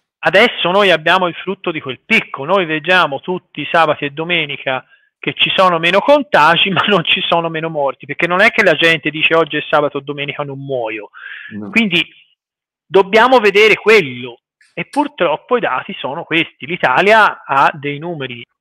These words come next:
Speaker 1: enormi ed è su, seco-, come percentuale altissimi, credo che ci siano solo il Belgio o qualcosa del genere.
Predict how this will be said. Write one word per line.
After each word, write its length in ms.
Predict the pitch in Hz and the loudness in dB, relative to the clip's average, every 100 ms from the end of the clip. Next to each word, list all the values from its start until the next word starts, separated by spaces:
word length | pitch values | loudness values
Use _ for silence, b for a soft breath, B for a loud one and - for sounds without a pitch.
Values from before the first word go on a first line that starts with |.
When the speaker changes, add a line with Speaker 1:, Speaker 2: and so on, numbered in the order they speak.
| - | -8
Speaker 1:
enormi 720 | 160 113 107 117 175 233 _ _ _ _ _ _ _ _ _ _ _ _ _ | -8 -6 -10 -8 -10 -10 _ _ _ _ _ _ _ _ _ _ _ _ _
ed 140 | - 151 | -4 0
è 60 | 143 - - | 0 -2 -8
su, 240 | 170 151 - - | -8 -8 -12 -4
seco-, 380 | 180 - 196 180 | -2 2 2 2
come 280 | - 190 170 | 0 0 2
percentuale 1160 | - 180 214 220 214 - 165 208 202 151 - _ _ - - _ | 0 2 2 0 2 4 4 4 4 2 -4 _ _ -20 -20 _
altissimi, 840 | 131 135 - 233 - - 123 117 - _ | -6 -6 -2 -4 -4 -14 -12 -14 -16 _
credo 240 | - 143 | -10 -8
che 80 | 131 | -6
ci 120 | 120 131 | -6 -2
siano 220 | 147 135 | -2 -2
solo 200 | 156 147 | -6 -6
il 100 | 127 | -4
Belgio 400 | 135 160 156 131 | 0 0 0 -8
o 40 | |
qualcosa 440 | - 131 - 135 120 | -8 -10 -6 -6 -6
del 140 | 117 | -6
genere. 600 | 131 196 131 117 113 131 | 0 0 0 -4 -10 -16